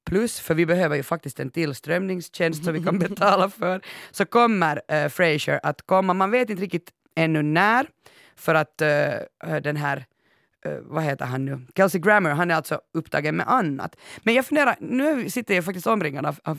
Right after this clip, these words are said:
Speaker 1: Frasier-fans. Gud vad ljuvligt. Vad tror ni att <laughs> kommer att, liksom, vad kommer man att, vad kommer att hända? Vad, kan, kan ni komma på någon sån här grej?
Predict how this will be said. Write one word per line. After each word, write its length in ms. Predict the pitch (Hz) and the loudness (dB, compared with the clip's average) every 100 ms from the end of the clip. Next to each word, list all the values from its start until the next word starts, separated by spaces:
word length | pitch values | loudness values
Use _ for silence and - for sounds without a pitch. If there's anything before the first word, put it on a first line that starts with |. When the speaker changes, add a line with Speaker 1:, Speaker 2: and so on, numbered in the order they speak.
| - | -6
Speaker 1:
Frasier-fans. 760 | - 196 143 139 - 143 135 123 | -2 -2 -2 -6 -4 -6 -6 -6
Gud 220 | 180 143 | -4 -4
vad 80 | - | -6
ljuvligt. 460 | 143 151 156 202 - - - - | -6 -4 -2 -2 -4 -14 -20 -12
Vad 180 | - 311 | -8 -4
tror 260 | 302 269 190 | 0 2 4
ni 180 | 175 - | 2 4
att 320 | 190 175 185 - | 2 2 0 -2
<laughs> 120 | 165 | 0
kommer 300 | 208 170 160 | 0 0 -2
att, 220 | 160 - _ | -4 -6 _
liksom, 380 | 165 131 156 131 _ | -8 -4 -4 -6 _
vad 120 | - 208 | -10 -4
kommer 280 | 220 175 | -2 0
man 200 | 165 156 | 0 -2
att, 120 | 156 - - _ _ _ - | -2 -6 -16 _ _ _ -20
vad 200 | - 240 | -6 -2
kommer 140 | 269 247 | 2 0
att 60 | |
hända? 360 | - 185 139 156 | 0 -2 0 -2
Vad, 120 | 139 196 | -2 -2
kan, 120 | 226 | -2
kan 120 | 226 | 0
ni 60 | 233 | 2
komma 140 | 247 | 2
på 120 | 226 | 2
någon 200 | 247 233 | 2 2
sån 100 | 165 | 0
här 60 | 151 | -6
grej? 300 | 156 160 151 | -6 -8 -10